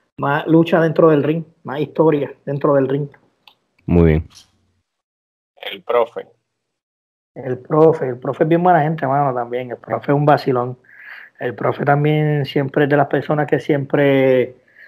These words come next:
Speaker 1: saca su ratito para sentarse contigo, hablar, echar chistes. Eh, siempre uno le pide la bendición porque él siempre está contento, alegre. Estas personas que siempre están vacilando en el camerino,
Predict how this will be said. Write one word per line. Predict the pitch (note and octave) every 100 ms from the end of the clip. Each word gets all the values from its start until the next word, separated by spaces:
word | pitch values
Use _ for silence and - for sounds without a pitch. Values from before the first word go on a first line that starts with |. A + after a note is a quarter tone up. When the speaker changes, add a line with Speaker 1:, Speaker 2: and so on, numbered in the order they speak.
| - _
Speaker 1:
saca | - C#3 C#3+ C#3
su | D#3
ratito | D3 B2+ C#3 D#3+ D#3+
para | C#3+ -
sentarse | C3+ B2+ C3+ C3+
contigo, | C#3+ B2+ - E3+ E3+ E3+ D#3+ D3 C#3+
hablar, | C3 D3+ E3 E3 D#3+ C#3
echar | - C#3+ C3+
chistes. | - E3+ E3 - - D3 C#3+ C#3+ C3+ _ _ _ _ _
Eh, | C3+ C3 C3 C3 C3 C3 B2 A#2+ A2 - _ _ -
siempre | - C3 C#3+ C#3+ C#3 C#3 C3
uno | C#3
le | C#3+
pide | C#3 C#3 C3+
la |
bendición | C3+ C3+ B2+ - D3 D#3
porque | C3+ B2
él | B2
siempre | - C3 C#3
está | B2 - C#3 C3+ C3 B2 A#2 _
contento, | C3 A#2+ C#3+ D3+ D3 C#3 C#3 C3
alegre. | B2 C#3 D3+ C#3+ C#3 C3+ - _ _ _ _ _ _
Estas | - B2+ D3
personas | E3 D#3+ E3+ D#3+
que |
siempre | - D#3+ D3
están | - D3+
vacilando | D3 D3+ D3 D3
en | D3
el | C#3
camerino, | - C3+ C3 D3 C#3+ C#3